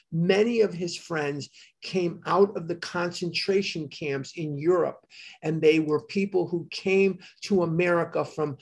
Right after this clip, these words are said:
what was called D P camps. What is a D P camp? It's a displaced person camp. The displaced person camp, camp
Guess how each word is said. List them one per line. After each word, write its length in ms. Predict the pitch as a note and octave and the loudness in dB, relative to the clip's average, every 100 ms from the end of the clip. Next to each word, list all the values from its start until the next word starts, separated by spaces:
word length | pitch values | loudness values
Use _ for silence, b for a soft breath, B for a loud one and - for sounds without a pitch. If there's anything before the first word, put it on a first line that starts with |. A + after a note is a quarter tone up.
| b | b
what 180 | F3+ F3 | 4 6
was 180 | F#3 E3 | 6 2
called 500 | - F3+ D#3+ D3 C3+ | -2 2 4 2 0
D 320 | D#3 G3+ G3 - | 2 4 4 -2
P 360 | - A#3 G#3 | -4 -2 -2
camps. 580 | - - D#3 C3 B2+ - B B | -4 -4 -2 -2 -6 -12 B B
What 180 | - E3 | 0 4
is 200 | G3+ F3+ | 6 6
a 100 | F3+ | 4
D 540 | C3+ B2 F3+ G3 F#3 - | 4 -6 -2 -2 -2 -6
P 340 | - G#3 G3 | -2 0 0
camp? 440 | F#3+ - F#3+ F#3 - B | -2 0 2 0 -6 B
It's 220 | - F#3 F#3 | -2 0 2
a 60 | |
displaced 1000 | D3+ D#3+ D#3 - - F3 F#3 F3+ - - | 2 0 0 -2 -2 4 4 4 -4 -16
person 640 | - G#3+ G#3 - E3 C#3 B2 | 2 6 6 4 -4 -4 -6
camp. 560 | - D3+ C3+ A#2+ G3+ _ B B B | -8 -10 -8 -12 -14 _ B B B
The 120 | D#3 C3+ - | -6 -6 -4
displaced 840 | F3 E3 - - F#3+ G3+ G#3 - | 0 0 -4 -2 6 6 6 -4
person 540 | - - C#4 - D#3 C#3 | -8 0 0 0 -6 -8
camp, 480 | - E3 C#3 D#3 - B B B - | -10 -6 -6 -6 -10 B B B -12
camp 460 | - F3+ D#3 E3 | -2 0 0 -2